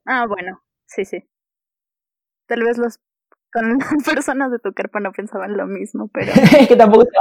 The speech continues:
Speaker 2: bañó,
Speaker 1: a veces
Speaker 2: Emma.
Speaker 1: tienes que pensar en los demás. <laughs>
Speaker 2: No apestaba, no apestaba. Pero, ¿sabes qué? Cuando ya fuimos a baños, o sea, cuando se reenco-, se encontraron todas las rutas, sí me quería bañar.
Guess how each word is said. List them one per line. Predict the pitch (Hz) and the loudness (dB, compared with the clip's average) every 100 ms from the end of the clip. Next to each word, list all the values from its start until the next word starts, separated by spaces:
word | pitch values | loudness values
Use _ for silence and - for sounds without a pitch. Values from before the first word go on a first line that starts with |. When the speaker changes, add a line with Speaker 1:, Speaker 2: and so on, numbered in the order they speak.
| 180 | 4
Speaker 2:
bañó, | 208 | 6
Speaker 1:
a | 190 | 6
veces | 185 | 6
Speaker 2:
Emma. | 185 | 0
Speaker 1:
tienes | 175 247 | 0 -2
que | - | -6
pensar | - 220 226 233 | -8 -6 -4 -4
en | 240 | -2
los | 208 | -4
demás. | 202 196 196 247 | -4 -4 -4 -4
<laughs> | - - 539 - - _ _ - - - - | -4 -2 -2 -2 -10 _ _ -18 -12 -6 2
Speaker 2:
No | 220 | 4
apestaba, | 226 - 190 170 123 | 4 4 4 4 2
no | 156 | 0
apestaba. | 185 190 170 160 131 - _ _ _ _ _ _ _ _ _ _ - 220 - | 0 0 0 0 0 -10 _ _ _ _ _ _ _ _ _ _ -18 -8 2
Pero, | 214 202 | 4 6
¿sabes | 220 - | 4 2
qué? | 208 - - _ _ | 2 -4 -10 _ _
Cuando | - 190 180 | 0 2 4
ya | 196 | 2
fuimos | 196 220 196 | 2 2 2
a | 147 | 0
baños, | 160 185 190 | 0 0 -2
o | 147 | -4
sea, | 165 | -4
cuando | 147 139 | -2 -4
se | 123 139 | -4 -6
reenco-, | 131 135 135 131 _ | -4 -6 -6 -10 _
se | - | -4
encontraron | 160 147 151 175 | -2 0 0 2
todas | 170 165 | 2 2
las | 165 | 2
rutas, | 160 185 220 - _ _ _ _ | -2 -2 -4 -10 _ _ _ _
sí | - 185 | 0 4
me | 202 | 4
quería | 196 147 165 160 | 2 0 4 4
bañar. | 139 160 135 - | 4 -2 -4 -8